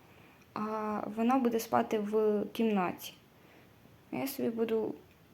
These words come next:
ну, займатися своїми справами, можна так сказати. Тут у нас вже проснулася наша принцеса, п'є собі компотик з поїльничка, собі сидить в мене на ручках. Тут постелила їй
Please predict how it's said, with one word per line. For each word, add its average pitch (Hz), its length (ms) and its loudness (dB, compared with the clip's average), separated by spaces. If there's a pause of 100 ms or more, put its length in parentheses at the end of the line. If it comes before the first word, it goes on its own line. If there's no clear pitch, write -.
(180)
ну, 302 260 4 (240)
займатися 233 680 0
своїми 226 300 0
справами, 208 580 2
можна 202 300 -2
так 202 180 -2
сказати. 208 540 -4 (2250)
Тут 320 200 12
у 277 40 12
нас 254 220 12
вже 247 140 12
проснулася 247 520 12
наша 254 240 12
принцеса, 302 640 12 (420)
п'є 285 200 12
собі 233 220 10
компотик 269 680 12 (380)
з 233 140 2
поїльничка, 269 680 12 (880)
собі 247 200 6
сидить 269 280 12
в 285 40 12
мене 269 180 12
на 320 120 12
ручках. 262 580 12 (280)
Тут 247 140 4
постелила 269 540 12
їй 226 340 6